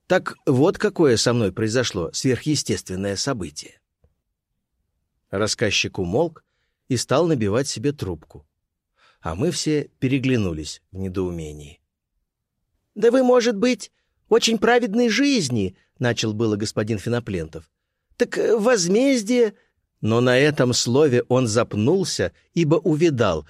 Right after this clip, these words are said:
что у Порфирия Капитоныча щёки надулись и покраснели, и глаза съёжились. Вот сейчас прыснет человек. Но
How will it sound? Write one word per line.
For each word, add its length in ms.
что 240
у 100
Порфирия 680
Капитоныча 880
щёки 480
надулись 640
и 80
покраснели, 920
и 80
глаза 500
съёжились. 680
Вот 380
сейчас 540
прыснет 720
человек. 640
Но 640